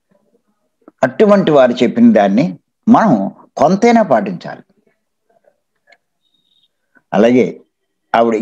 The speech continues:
ఇంకా ఏం చెప్పారంటే, మీ శరీరాన్ని, ఇంటిని పరిశుభ్రంగా ఉంచుకోండి. మీ శరీరాన్ని, ఇంటిని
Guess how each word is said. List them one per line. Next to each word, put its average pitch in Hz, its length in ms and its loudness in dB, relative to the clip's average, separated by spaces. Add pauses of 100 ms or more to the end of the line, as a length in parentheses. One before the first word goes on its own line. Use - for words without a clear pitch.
ఇంకా 123 200 2 (120)
ఏం 113 140 2
చెప్పారంటే, 101 560 -4 (1300)
మీ 185 100 4 (180)
శరీరాన్ని, 135 680 0 (800)
ఇంటిని 151 680 2 (800)
పరిశుభ్రంగా 139 760 2 (120)
ఉంచుకోండి. 95 540 -4 (2250)
మీ 175 100 4 (160)
శరీరాన్ని, 123 680 2 (1300)
ఇంటిని 147 520 2